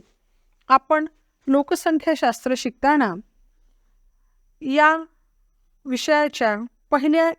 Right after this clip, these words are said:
युनिटमध्ये आपण लोकसंख्या विस्फोटाची संकल्पना, लोकसंख्या विस्फोटाची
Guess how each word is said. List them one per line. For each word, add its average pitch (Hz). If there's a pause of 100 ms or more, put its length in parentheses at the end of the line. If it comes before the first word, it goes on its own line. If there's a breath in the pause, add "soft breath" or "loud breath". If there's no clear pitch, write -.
(140)
युनिटमध्ये 254 (400)
आपण 277 (500)
लोकसंख्या 320 (380)
विस्फोटाची 285 (200)
संकल्पना, 302 (680)
लोकसंख्या 320
विस्फोटाची 277